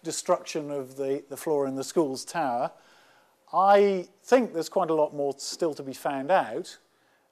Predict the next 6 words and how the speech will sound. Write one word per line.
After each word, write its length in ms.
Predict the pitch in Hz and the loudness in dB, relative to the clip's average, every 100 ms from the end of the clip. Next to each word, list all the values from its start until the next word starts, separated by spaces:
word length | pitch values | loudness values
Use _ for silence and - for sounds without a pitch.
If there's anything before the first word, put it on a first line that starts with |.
| _ | _
and 720 | 143 143 151 156 160 156 151 147 - _ _ _ _ - | -4 -2 0 0 -2 -6 -10 -12 -18 _ _ _ _ -4
with 120 | 170 | -4
a 40 | |
bit 320 | 135 226 226 | -2 -2 0
of 100 | 156 | -2
luck 420 | 131 175 151 147 | 0 0 0 -4